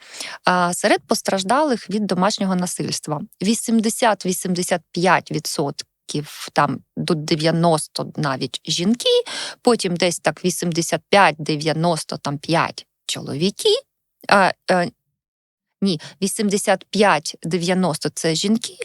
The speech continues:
потім десь п'ять-сім відсотків — це там чоловіки, і там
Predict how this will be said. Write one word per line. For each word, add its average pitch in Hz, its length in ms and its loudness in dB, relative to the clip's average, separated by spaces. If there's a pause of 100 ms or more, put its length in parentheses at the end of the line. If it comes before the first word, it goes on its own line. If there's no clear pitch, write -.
(220)
потім 214 300 4
десь 185 220 0
п'ять-сім 190 840 2
відсотків — - 760 -4
це 165 260 -2
там - 280 -2
чоловіки, 330 600 2 (440)
і 370 180 4
там 190 360 -2